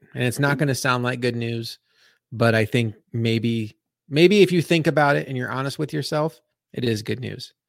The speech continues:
Thirteen seconds haunts all of us. It still does, and it feels like that was the Bills' chance to win the Super Bowl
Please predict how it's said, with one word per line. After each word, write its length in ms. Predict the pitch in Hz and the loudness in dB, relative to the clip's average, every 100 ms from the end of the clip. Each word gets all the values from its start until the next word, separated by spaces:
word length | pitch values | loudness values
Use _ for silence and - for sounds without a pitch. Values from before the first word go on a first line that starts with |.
| _ _ _ _ - | _ _ _ _ 2
Thirteen 360 | 226 226 240 | 2 2 0
seconds 420 | 196 233 180 170 | 2 2 2 -2
haunts 340 | - 156 156 - - | 0 0 0 -4 -6
all 200 | 139 131 | -2 0
of 120 | 110 | -2
us. 280 | 110 - - | -6 -8 -12
It 80 | 123 | -10
still 340 | - - 139 | -8 -4 -2
does, 360 | 139 135 143 127 | -2 0 0 -2
and 100 | 127 | -6
it 80 | 117 | -6
feels 340 | 143 143 135 | -4 -4 -4
like 220 | 135 135 | -4 -4
that 160 | 123 123 | -4 -6
was 120 | 127 | -6
the 100 | - | -6
Bills' 320 | 123 131 127 | -4 -4 -4
chance 320 | - 135 127 120 | -6 -6 -8 -8
to 80 | 120 | -8
win 160 | 120 | -6
the 80 | 117 | -8
Super 280 | - 165 175 | -10 -6 -4
Bowl 380 | 165 165 160 | -2 -2 -2